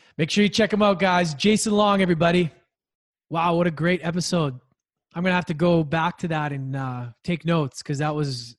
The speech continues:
really awesome. Jason's got his system down. You can tell why he's successful. He's been successful so many times. It takes persistence. It takes dedication. It takes systems.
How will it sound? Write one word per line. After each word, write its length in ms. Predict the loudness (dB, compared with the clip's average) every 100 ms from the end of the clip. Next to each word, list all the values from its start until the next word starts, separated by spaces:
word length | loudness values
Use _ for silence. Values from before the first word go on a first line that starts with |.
| _
really 420 | -10 -4 -2 -2
awesome. 480 | -4 -8 -8 -12 -16 _ _ _ _ _ _ -2
Jason's 460 | -2 0 -4 -4
got 400 | -2 0 0 -2 -8
his 160 | -14 -8
system 380 | -6 -6 -8 -4
down. 320 | -2 -2 -4
You 40 |
can 140 | -6 -8
tell 260 | -4 -2
why 140 | -2 -2
he's 220 | -4 -8
successful. 560 | -12 -8 -6 -6 -6
He's 200 | -4 -4
been 200 | -4 -6
successful 500 | -6 -10 -6 -8 -8
so 140 | -8 -6
many 160 | -4
times. 460 | -4 -4 -4 -6 -10 _ _ _ _ -12
It 120 | -6
takes 420 | -2 -4 -4 -12
persistence. 760 | _ -10 -4 -2 -2 -4 -6 -8
It 100 | -8
takes 240 | -8 -8
dedication. 680 | -6 -4 -4 -4 -4 -4 -8
It 120 | -8
takes 320 | -8 -10 -8
systems. 580 | -2 -2 -2 -4 -6 -14